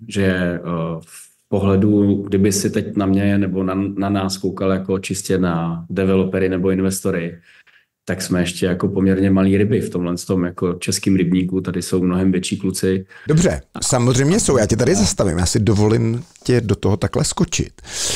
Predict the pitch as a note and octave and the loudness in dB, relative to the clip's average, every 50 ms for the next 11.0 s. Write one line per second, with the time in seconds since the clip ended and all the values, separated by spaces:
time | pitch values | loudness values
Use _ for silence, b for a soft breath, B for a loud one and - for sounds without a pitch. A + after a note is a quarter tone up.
0 | B B B B2 C3 B2 - - C#3+ B2+ G2 - - - - _ A#2+ B2 - - | B B B 0 0 0 2 0 0 0 0 -2 -6 -8 -4 _ -2 -2 -2 -6
1 | - - _ _ _ _ _ _ F3+ G#3 F#3 - E3+ E3+ F#3 G3 B3 - - - | -10 -12 _ _ _ _ _ _ -2 0 2 4 4 4 2 2 0 -4 -2 0
2 | C#3 C3+ - - D#3+ D#3 D3+ D3+ C#3+ D3+ E3 - - C3+ C3 D3 E3 E3 D3+ C3 | 0 0 2 2 2 2 4 4 4 2 2 2 0 2 2 4 4 4 4 2
3 | A#2 C3+ - - D3 C3+ C3 C3 C3+ D3 - - - C#3 - - - B2+ C3 C3+ | 2 2 0 2 2 2 2 2 2 2 0 0 -2 -4 -4 -2 0 0 0 2
4 | - C3 B2 D3 C3+ C3+ B2 B2 - - D3 D3 C3+ B2+ A#2+ A#2 G2 E2+ C#2+ - | 0 0 0 0 2 2 0 2 2 0 2 2 2 4 4 2 2 0 -2 -6
5 | B B B B B B B B B B - B2+ B2 - - - F#3 G3 F3 A3 | B B B B B B B B B B -2 -2 -2 -2 -4 -2 -2 0 2 2
6 | A3+ A#3+ A#3+ A3+ A3 G#3+ - - - - - - B2+ A2+ B2+ C3+ C#3 C3+ C#3 C3+ | 2 4 4 2 2 0 0 0 -2 0 0 0 0 2 2 2 4 4 2 2
7 | C#3 - - - - - B2+ C3 B2+ - - C#3 C3 - - - A#2+ A2 A2 - | 0 -2 -6 -4 0 2 2 2 2 0 0 -2 -2 0 0 2 2 2 2 2
8 | - - A2 G#2 F2 D#2 F2+ - - _ _ _ _ _ _ _ _ _ _ _ | 0 2 2 2 2 0 -4 -10 -14 _ _ _ _ _ _ _ _ _ _ _
9 | _ _ _ _ _ _ _ _ _ _ _ _ _ _ _ _ _ _ _ _ | _ _ _ _ _ _ _ _ _ _ _ _ _ _ _ _ _ _ _ _
10 | _ _ _ A2 G#2 G#2 G2+ G2+ G#2+ A2 A2+ A2+ G#2+ F2+ - - - - - | _ _ _ -2 0 0 2 2 2 2 4 4 2 2 0 -2 -4 -8 -10